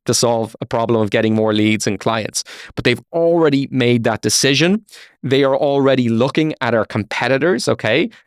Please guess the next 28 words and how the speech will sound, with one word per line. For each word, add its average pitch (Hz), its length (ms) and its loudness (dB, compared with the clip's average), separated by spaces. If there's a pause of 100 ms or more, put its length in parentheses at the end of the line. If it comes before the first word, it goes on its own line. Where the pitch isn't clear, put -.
They 123 100 0
already 131 300 0
know 120 220 2
our 113 80 0
competitors' 107 560 -2
prices 156 580 0
and 117 160 -4
features. 151 480 -2 (300)
So 143 120 -2
they're 131 160 0
kind 190 340 0
of 180 160 0
doing 139 480 2
a 135 80 -4
kind 135 240 0
of 117 100 0
a, 110 300 2
you 123 100 2
know, 107 240 0 (300)
what 120 240 -2
they 139 180 2
think 123 320 0
is 110 120 0
an 107 220 2
apples 120 420 -2
to - 140 -2
apples 113 480 -2
comparison 110 720 -2